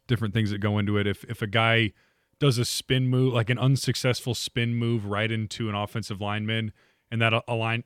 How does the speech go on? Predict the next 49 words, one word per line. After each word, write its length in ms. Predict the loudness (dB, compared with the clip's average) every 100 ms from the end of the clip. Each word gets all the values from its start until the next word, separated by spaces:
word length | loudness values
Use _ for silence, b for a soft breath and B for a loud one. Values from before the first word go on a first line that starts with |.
| -4
lineman 380 | -2 0 0 -2
just 180 | -4
hugs 260 | -2 -2 0
him, 340 | 0 0 -2 -6 _ _ _ _ -4
a 40 |
lot 140 | 0 0
of 120 | 0
the 40 |
times 220 | 0 0
the 60 | 0
N 60 | 0
F 120 | 0
L, 380 | 2 2 2 -2
the 120 | -4 0
refs 260 | 0 0
won't 180 | -4 -6
call 300 | -4 -4 -4
it 100 | -6
because 240 | -6 -4 -4
they've 120 | -4
been 120 | -4
told 200 | -4 -4
if 120 | -4
a 60 | -4
guy, 240 | -2 0
you 200 | -2 -4
know, 100 | -4
spins 460 | -6 -4 -2 -2 -4
himself 440 | -6 -4 -4 -4
into 160 | -4 -4
a 40 |
bad 300 | -2 -4 -4
position 580 | -6 -6 -6 -4 -4 -6 _ _ _ _ _ _
where 120 | -4 -2
he 100 | -2
can, 380 | -2 -4 -6 -10 _ _ -10
you 120 | -8
know, 80 | -4
easily 340 | -4 -2 -2
be 180 | -2 -2
held, 400 | 0 -2 -4 -6
then 140 | -6 -4
don't 180 | -4
call 300 | -4 -4 -4
it. 80 | -2
You 60 | -2
know, 60 |
they're 200 | 2 0
told, 400 | 0 -2 -2 -4